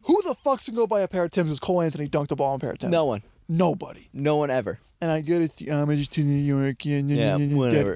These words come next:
Speaker 1: dead, dead
Speaker 2: Eat,
Speaker 1: ass,
Speaker 2: eat
Speaker 1: dead
Speaker 2: my
Speaker 1: ass.
Speaker 2: cock.
Speaker 1: Shut the fuck up, dude.
Speaker 2: Also, you play for the Magic. Why were you wearing a Knicks
Speaker 1: Yeah,
Speaker 2: jersey?
Speaker 1: like, were,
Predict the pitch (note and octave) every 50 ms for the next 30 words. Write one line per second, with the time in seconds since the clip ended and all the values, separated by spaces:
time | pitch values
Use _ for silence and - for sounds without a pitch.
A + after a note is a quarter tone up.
0 | - - D#3+ D#3 C3 D3+ D3+ D3+ D3+ D3 D3 C3+ C#3+ D3 D#3 C#3+ - D3 D3 F#2
1 | F2 E2 - - - - - - A#3 G#3 F3+ - - - - - - - - -
2 | B2+ B2+ - - D#3+ D3+ D3 - - E3+ F3 D3+ C#3+ E3 C3 G#2+ - - - -
3 | - - - D#3+ E3+ D#3+ - F#3 F3 D3+ F3 D#3+ E3 D#3+ D#3+ D#3+ E3 D3 C#3 A#2
4 | - - - - _ - - A#2+ C3 D3+ D#3+ E3+ G3+ A3+ A3+ C4 C4 B3+ C4 B3+
5 | A#3+ F3+ D#3+ E3 F3+ G3 G3+ G3+ F3+ C#3 A#2 A2+ G#2 G2+ G#2 A2 C3 D#3+ - -
6 | - - G2+ F2 - D3+ A#2+ - C3+ D2 - - D#3 D3+ D3 C#3 B2+ D3+ D3